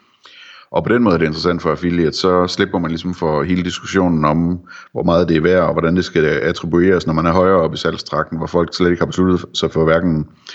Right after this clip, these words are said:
produkt eller forhandler eller noget som helst. Så det ligger meget langt nede i salgstrakten, præcis,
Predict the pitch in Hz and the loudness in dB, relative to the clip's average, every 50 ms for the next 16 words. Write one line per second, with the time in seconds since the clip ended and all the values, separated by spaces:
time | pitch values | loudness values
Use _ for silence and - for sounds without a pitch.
0 | - - _ - - 90 92 90 - - 78 78 78 - 80 87 92 90 82 - | -20 -20 _ -4 -2 0 0 -2 -2 -2 -2 -2 -2 -2 -2 -2 -2 -2 0 0
1 | 85 85 85 85 85 85 82 87 85 80 80 92 - - - - _ _ _ _ | 0 0 0 0 0 0 0 0 -2 -2 -2 -2 -4 -8 -12 -16 _ _ _ _
2 | _ _ _ _ _ _ _ _ _ _ _ - - - - - - - - - | _ _ _ _ _ _ _ _ _ _ _ -18 -18 -18 -16 -18 -18 -18 -18 -20
3 | - - - - 98 85 73 - - - - - _ - 98 104 113 107 101 98 | -10 -4 -2 0 0 0 -2 -4 -8 -14 -20 -14 _ 0 0 2 2 2 2 2
4 | 98 95 101 107 107 113 113 110 113 107 - 107 104 104 - - - 87 87 - | 2 4 2 2 2 0 0 0 0 0 0 -2 -4 -4 -4 -4 -4 -4 -4 -6
5 | 80 73 - 85 - - - 98 90 | -8 -10 -10 -12 -10 -8 -8 -8 -8